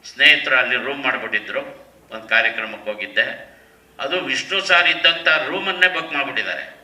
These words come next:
ಅದು ನನಗೆ ಬುಕ್ ಮಾಡಿದ್ದಾರೆ. ನಾನು ಇವತ್ತು ಆ ರೂಮ್ ಮುಂದೆ ಹೋದ್ರೆ ನೋಡ್ಬೋದು ನೀವು, ಆ, ವಿಷ್ಣು ಸಾರ್ ಫೋಟೋನ ಚಿತ್ರ ಕ-, ಇದು ಬಿಡುಗಡೆ ಅಲ್ಲಿ ವಿ-, ಚಿತ್ರೀಕರಿಸಿದ್ದಾರೆ ಅಲ್ಲಿ. ನಾನು ರೂಮ್ ಒಳಗಡೆ ಹೋಗಿ ಕೂತ್ಕೊಂಡು ಹೊರಗೆ ಬಂದ್ಬಿಟ್ಟೆ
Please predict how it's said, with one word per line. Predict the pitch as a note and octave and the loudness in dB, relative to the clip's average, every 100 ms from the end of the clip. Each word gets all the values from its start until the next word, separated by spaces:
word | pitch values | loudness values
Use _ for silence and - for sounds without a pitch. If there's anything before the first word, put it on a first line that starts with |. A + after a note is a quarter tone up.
| _ _ _ _ _ - | _ _ _ _ _ -6
ಅದು | D#3+ G3+ | -2 2
ನನಗೆ | C#3+ D3+ A3 G3 | 6 6 4 -2
ಬುಕ್ | - F3+ | -4 2
ಮಾಡಿದ್ದಾರೆ. | E3 C3+ A2 - - - - _ _ _ _ _ _ _ _ A2 | 2 2 -2 -4 -8 -14 -20 _ _ _ _ _ _ _ _ 0
ನಾನು | C3 E3+ F#3 D#3+ C#3 B2+ | 6 6 6 0 -4 -4
ಇವತ್ತು | C#3 E3+ F3 | -2 0 2
ಆ | D#3 D3+ - - C#3 C#3+ | 4 4 0 -6 -10 -8
ರೂಮ್ | C#3 A3 G3+ | -4 -4 -4
ಮುಂದೆ | F#3+ F3+ | 2 2
ಹೋದ್ರೆ | D#3+ - C4 | 4 2 2
ನೋಡ್ಬೋದು | E3+ D3+ F#3 F3 E3 | 2 0 -2 -2 0
ನೀವು, | C3+ A2+ F#2 - - _ C3 | -2 -2 -8 -16 -20 _ -4
ಆ, | C3 - | -2 -4
ವಿಷ್ಣು | C3+ F3 E3+ | -6 -6 -2
ಸಾರ್ | E3+ D3 | 0 0
ಫೋಟೋನ | C3 D3 D3 C#3 - | -4 -4 0 0 0
ಚಿತ್ರ | C#3 - B2+ | -2 -2 0
ಕ-, | B2 A2+ A2+ | 0 -2 -2
ಇದು | A#2 G#2+ - - - | -6 -8 -10 -20 -4
ಬಿಡುಗಡೆ | B2+ C#3 C#3 B2 | 0 2 2 4
ಅಲ್ಲಿ | B2 B2 | 2 2
ವಿ-, | A#2+ A2+ A2 - | 2 0 -2 -4
ಚಿತ್ರೀಕರಿಸಿದ್ದಾರೆ | D3+ F3 F3 C#3+ - - F2+ - - - _ _ - | 2 4 4 2 -2 -4 -4 -4 -10 -20 _ _ -2
ಅಲ್ಲಿ. | A#2+ A#2+ - - - _ _ - | 0 0 -2 -10 -20 _ _ -2
ನಾನು | D3 C#3+ | 0 0
ರೂಮ್ | E3 F3+ | -4 2
ಒಳಗಡೆ | F3 E3+ D#3 | 4 6 4
ಹೋಗಿ | C#3+ E3+ - | 2 -2 -6
ಕೂತ್ಕೊಂಡು | F3 F3+ D3+ C#3+ A2 A2 - - - _ _ _ | -10 -6 -8 -6 -6 -8 -8 -14 -20 _ _ _
ಹೊರಗೆ | - F#3+ G3 | 0 2 2
ಬಂದ್ಬಿಟ್ಟೆ | G3+ G3+ F#3 - - - - | -2 -4 0 0 0 -4 -18